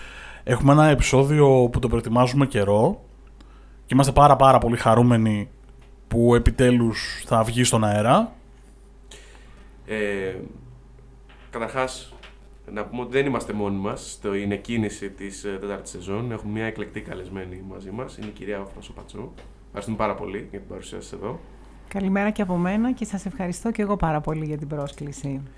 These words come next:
Speaker 2: Ε, το θέμα είναι η ψυχική υγεία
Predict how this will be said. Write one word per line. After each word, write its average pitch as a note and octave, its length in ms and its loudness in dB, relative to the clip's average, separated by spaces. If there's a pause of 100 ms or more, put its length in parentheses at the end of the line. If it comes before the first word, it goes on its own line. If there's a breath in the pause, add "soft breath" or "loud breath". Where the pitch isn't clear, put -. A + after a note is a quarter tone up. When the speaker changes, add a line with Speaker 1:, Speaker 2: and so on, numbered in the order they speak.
(460 soft breath)
Speaker 2:
Ε, G2+ 400 -4 (120)
το A2+ 100 -6
θέμα C#3+ 340 -4
είναι C3+ 420 -4 (520)
η A#2+ 80 -10
ψυχική G#2+ 440 -14
υγεία A2+ 640 -8